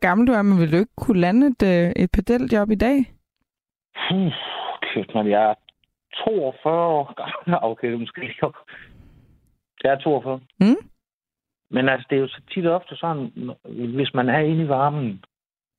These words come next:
Speaker 2: så er der altid en, der kender en, der kender en.
Speaker 1: Mm.
Speaker 2: Og så kendte han ham der, der blev ansat, for eksempel, ikke?
Speaker 1: Ja.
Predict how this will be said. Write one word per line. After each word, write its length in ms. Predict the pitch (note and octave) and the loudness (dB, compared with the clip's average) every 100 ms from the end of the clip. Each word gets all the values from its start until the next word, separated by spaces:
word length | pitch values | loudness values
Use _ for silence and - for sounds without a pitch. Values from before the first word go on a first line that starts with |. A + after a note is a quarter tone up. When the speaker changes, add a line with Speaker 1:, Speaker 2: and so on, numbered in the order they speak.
| - | -6
Speaker 2:
så 20 | A#2 | 0
er 20 | |
der 60 | C3+ | 0
altid 260 | C#3 - | 0 -2
en, 160 | C#3 A#2 | 0 0
der 60 | A2+ | -2
kender 300 | - C3 C3+ | -2 0 2
en, 200 | A2+ G2+ | 2 0
der 60 | |
kender 360 | - A#2+ C3 B2 | 0 0 2 2
en. 260 | G2+ E2+ - - | 0 -4 -10 0
Speaker 1:
Mm. 500 | F3 F#3 F3 D#3 E3+ - _ _ _ _ _ _ | 4 6 4 4 0 -6 _ _ _ _ _ _
Speaker 2:
Og 60 | F#2+ | -14
så 60 | A2 | -6
kendte 160 | B2+ B2+ | -2 0
han 100 | A#2+ | 0
ham 160 | A#2 B2 | 2 2
der, 100 | A#2 | 0
der 80 | G2 | 0
blev 140 | F#2 | 0
ansat, 360 | F#2 B2+ - - | 0 -2 -8 -10
for 60 | F#2 | -10
eksempel, 360 | - F2+ F#2 | -6 -4 -4
ikke? 320 | C3 C3+ - | -6 -4 0
Speaker 1:
Ja. 120 | F3+ | 2